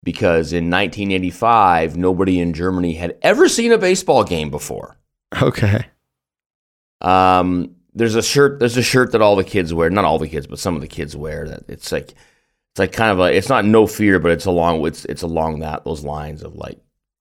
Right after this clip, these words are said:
Speaker 1: when they have cool sayings on them to, to motivate people.
Speaker 2: Okay.
Speaker 1: And, and the shirt is like, "You play for the name on the front, not the name on the back," you know, that kind of thing.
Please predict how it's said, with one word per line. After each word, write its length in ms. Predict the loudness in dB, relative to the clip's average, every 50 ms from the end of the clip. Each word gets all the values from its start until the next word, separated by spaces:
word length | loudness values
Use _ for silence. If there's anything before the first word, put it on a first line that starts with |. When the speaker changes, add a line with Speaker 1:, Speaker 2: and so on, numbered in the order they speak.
| _ _ _
Speaker 1:
when 160 | -10 -6 -4
they 60 | -2
have 160 | -4 -4 -6
cool 220 | -6 -4 -2 -2 -2
sayings 460 | -2 -2 -2 0 0 0 0 0 0
on 180 | 0 2 2 2
them 260 | 0 -2 -4 -8 _ _ _ _ _ _ _ _ _ _ _ _ _ _ _ -8
to, 240 | -6 -4 -4 -4
to 140 | -6 -8 -6
motivate 540 | -4 0 0 2 2 2 2 0 0 -2 -4
people. 500 | -4 -4 -4 -4 -4 -6 -8 -8 -14 _ _ _ _ _ _ _ _ _ _ _ -4 0 0
Speaker 2:
Okay. 420 | 0 0 2 2 2 2 2 -2 -6 -8
Speaker 1:
And, 240 | -10 -8 -8 -8 -6
and 140 | -4 -2 -2
the 60 | -2
shirt 240 | -2 -2 -2 -2 -2
is 140 | -4 -6 -8
like, 220 | -8 -8 -10 -12 _ _ _ _ _ _ _ _ _ _ _ _ _ _ _ _ _ _ _ _ _
"You 80 | -14 -12
play 260 | -4 0 4 4 4
for 120 | 4 2 0
the 120 | -2 0
name 340 | 0 2 2 2 4 4 4
on 140 | 2 2 0
the 100 | -2 -6
front, 540 | -6 -4 0 2 2 2 0 -4 -12 -20 -20 _ _ _ _
not 420 | -2 2 4 4 4 2 2 -2 -4
the 80 | -6
name 320 | -6 -4 -4 -4 -6 -6 -8
on 140 | -10 -12 -14
the 100 | -18 -20
back," 680 | _ -10 -8 -8 -6 -6 -8 -12 -14 -16 -18 -20 -20 _ _
you 180 | -18 -16 -14 -14
know, 140 | -14 -14 -12
that 200 | -8 -6 -6 -4
kind 160 | -2 -2 -2
of 60 | -2
thing. 280 | -2 -4 -4 -4 -6 -10